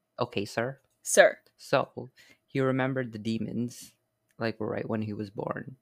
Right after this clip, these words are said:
Speaker 1: and he knew the system, and he's been living with it for twelve years. He's seen his siblings get chipped off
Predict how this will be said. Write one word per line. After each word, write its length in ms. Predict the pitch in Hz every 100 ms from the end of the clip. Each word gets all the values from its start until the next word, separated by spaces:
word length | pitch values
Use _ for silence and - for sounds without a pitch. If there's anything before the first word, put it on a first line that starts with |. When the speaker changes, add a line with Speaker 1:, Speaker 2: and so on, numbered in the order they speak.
| _
Speaker 1:
and 140 | 117 110
he 140 | 113
knew 220 | 107 117 113
the 100 | -
system, 600 | 110 - - - 123 - _ _ _ -
and 100 | 113
he's 160 | 113 110
been 220 | 113 104
living 280 | 107 117 110
with 140 | -
it 160 | - - _ _ _ -
for 160 | -
twelve 300 | - - -
years. 460 | 117 - 117 - - _ _ _
He's 160 | 110 107
seen 200 | 117 110
his 180 | 104 - _
siblings 580 | - 107 - - 117 - _ _ -
get 160 | - -
chipped 280 | 101 -
off 420 | - - - -